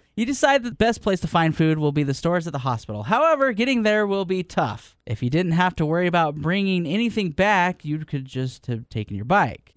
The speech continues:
You could walk here, grab a buggy. Once there, you can bring it back. But then again,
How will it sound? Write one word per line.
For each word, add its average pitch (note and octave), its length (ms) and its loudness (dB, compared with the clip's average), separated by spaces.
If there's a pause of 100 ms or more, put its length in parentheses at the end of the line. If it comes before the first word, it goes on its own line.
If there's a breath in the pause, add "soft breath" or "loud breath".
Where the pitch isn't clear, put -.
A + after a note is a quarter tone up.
You A2 80 -10
could A2 420 -6 (160)
walk C#3+ 340 0
here, F3 280 0
grab C3+ 320 -2
a B2+ 80 -2
buggy. F3 640 -2
Once D3+ 420 -4 (100)
there, D#3+ 280 2
you C#3+ 160 -2
can A#2+ 160 -2
bring C3 240 2
it A2+ 120 -2
back. E3 360 2 (340 loud breath)
But A3 100 0
then D#4 100 4
again, C#4+ 420 2